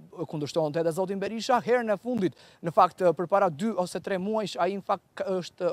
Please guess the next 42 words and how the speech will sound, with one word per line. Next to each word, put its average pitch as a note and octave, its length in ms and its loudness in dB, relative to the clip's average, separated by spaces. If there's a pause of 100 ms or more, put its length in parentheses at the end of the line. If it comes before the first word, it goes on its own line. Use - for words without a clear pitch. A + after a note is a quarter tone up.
është - 220 -2
parë F#3+ 180 2
në D#3+ 80 -8
një E3 140 -8
takim D#3 180 -6 (320)
të D#3 140 -6
zotit F3 260 -4
Berisha, E3+ 320 0
ë, C3 720 2
në D3+ 160 -6
qarkun D#3+ 400 0
e D#3+ 160 -2
Korçës, A3+ 640 -4
ndërkohë G#3+ 460 0
që - 40 -4 (380)
kohët G#3+ 320 4
e - 80 -8
fundit F#3+ 320 -6
i, E3+ 140 -6 (180)
jo G3 160 6
më, D3 240 0 (240)
në, F3+ 160 -2
ai, F3+ 140 4 (100)
në - 80 -12
fakt, G3 240 2
është A3+ 160 -8
thirrur G3+ 240 0
edhe G3+ 80 -2
nga F#3+ 160 0
zoti F3+ 240 -2
Ali F3 160 -2
Beaj, F3+ 400 2
por F3 160 -2
nuk A3+ 160 -4
ka G3 160 6
qenë F3 720 -8 (120)
prezent E3+ 480 2
në E3+ 160 -4
këtë - 220 -4
takim, G#3+ 480 -4
ndërkohë A#3 400 2
që A#3+ 80 2